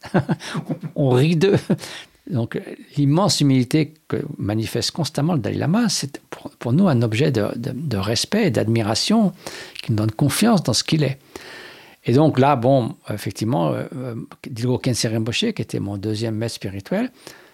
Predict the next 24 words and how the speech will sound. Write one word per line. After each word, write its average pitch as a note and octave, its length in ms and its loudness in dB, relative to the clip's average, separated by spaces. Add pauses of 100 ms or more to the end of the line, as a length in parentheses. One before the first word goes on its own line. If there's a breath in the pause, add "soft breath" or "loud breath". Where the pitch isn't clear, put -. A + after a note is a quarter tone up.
(320 loud breath)
euh, - 140 -8
était A#2+ 240 -6
aussi B2 280 -2
un B2+ 60 2
des G#2+ 140 0
maîtres A2+ 320 0
du F#2+ 140 0
Dalai F#2+ 200 0
Lama. C3+ 360 0
Donc, B2+ 360 -4
t-, F4+ 100 -8 (120)
chaque - 280 -2
année A#2 260 2
ou C#3+ 80 4
tous C3 200 -4
les G2+ 160 0
deux G#2 240 -2
ans, F3 140 2
il A#2 140 4
allait C3 320 2
passer - 380 0
quinze G#2 200 0
jours, A#2+ 380 0
euh, - 120 -6